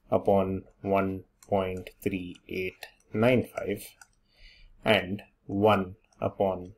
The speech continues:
one point three nine double zero, I'm going to get numbers where bid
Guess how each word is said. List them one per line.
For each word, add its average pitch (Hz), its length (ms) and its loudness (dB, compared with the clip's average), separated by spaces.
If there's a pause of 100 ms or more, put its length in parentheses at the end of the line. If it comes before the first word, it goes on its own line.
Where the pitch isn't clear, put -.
(120)
one 98 440 0
point 90 320 -6
three 90 440 -10
nine 92 320 -8 (140)
double 90 300 -4
zero, - 440 6 (720)
I'm 120 160 8
going 120 140 8
to 123 80 8
get 117 340 8 (160)
numbers 110 680 8
where 101 440 8 (180)
bid 110 300 4